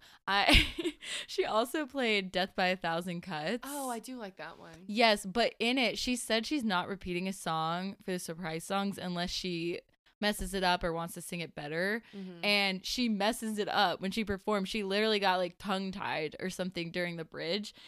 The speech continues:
Speaker 1: and she, like, stopped and started laughing, and she literally said, "Oh no, now I'm gonna have to sing this song again on another stop on the tour," or something like that. So
Speaker 2: So
Speaker 1: she is
Speaker 2: nice.
Speaker 1: gonna redo that one.
Speaker 2: Okay.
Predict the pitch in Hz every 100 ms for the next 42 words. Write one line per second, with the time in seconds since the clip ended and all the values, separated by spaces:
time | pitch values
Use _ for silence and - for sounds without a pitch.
0 | - 190 190 208 196 175 170 - - 185
1 | 175 175 175 - - _ _ - 185 190
2 | 180 170 - 202 190 180 180 175 190 196
3 | 180 180 196 180 196 196 196 202 208 190
4 | - 294 330 349 320 330 381 381 349 294
5 | 320 349 359 359 320 320 - 311 - 294
6 | 302 294 294 - 294 294 311 285 262 262
7 | 262 262 262 247 254 269 262 269 - -
8 | - - 254 254 269 269 254 226 277 294
9 | 269 208 185 156 190 208 226 208 190 180
10 | 175 180 165 156 - - - - 277 320
11 | 285 233 220 277 294 254 226 208 202 180
12 | 185 160 147 120 131 135 147 180 294 302
13 | 370 427 190 175